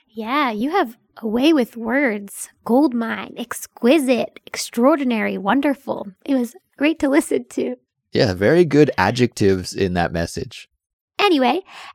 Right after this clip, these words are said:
Speaker 1: and thanks to everyone who has been supporting us with a five-star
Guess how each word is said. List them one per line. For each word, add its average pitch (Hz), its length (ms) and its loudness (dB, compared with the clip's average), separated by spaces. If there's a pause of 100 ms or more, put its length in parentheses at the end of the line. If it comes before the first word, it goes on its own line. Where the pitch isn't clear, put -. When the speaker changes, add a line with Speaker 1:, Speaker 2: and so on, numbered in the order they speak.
Speaker 1:
and 294 240 0
thanks 403 260 2
to - 160 0
everyone 294 560 4
who 269 200 -2
has 247 140 -2
been 226 180 -6
supporting 339 560 2
us 330 260 0
with 240 160 -2
a 226 60 -4
five-star 285 1160 2